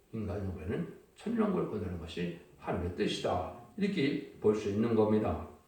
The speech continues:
그러니까 이런 일들이 있고 난 다음에는 이제 어떻게 됐습니까? 성경들은 그것도 이제 이사야 사십사 장 이십팔 절에는 동방의 고레스를 통해서 하신다는 말씀을,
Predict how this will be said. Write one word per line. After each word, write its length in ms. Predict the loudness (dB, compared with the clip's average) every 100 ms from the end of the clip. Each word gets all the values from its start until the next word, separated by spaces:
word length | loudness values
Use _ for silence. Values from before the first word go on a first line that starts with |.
| _
그러니까 220 | 2 4
이런 280 | 8 8 10
일들이 320 | 8 6 4
있고 200 | 2 2
난 160 | 2 2
다음에는 380 | 0 2 4 4
이제 440 | 2 0 -2 -6 -12 -8
어떻게 300 | -4 -2 0
됐습니까? 800 | 2 2 0 -2 -2 -4 -4 -10 -20 _
성경들은 640 | -6 -2 2 4 4 2
그것도 840 | 4 4 4 4 4 4 2 -6 -12 -6
이제 120 | -4
이사야 220 | -2 -4
사십사 300 | -4 -4 -2
장 180 | 0 -2
이십팔 320 | -2 0 2
절에는 460 | 2 2 2 2 -2 -14 -16
동방의 520 | -4 -2 0 0 -2 -2
고레스를 300 | 0 2 2
통해서 300 | 0 -2 -4
하신다는 460 | -6 -2 0 0
말씀을, 840 | 0 -2 -4 -2 2 2 0 -8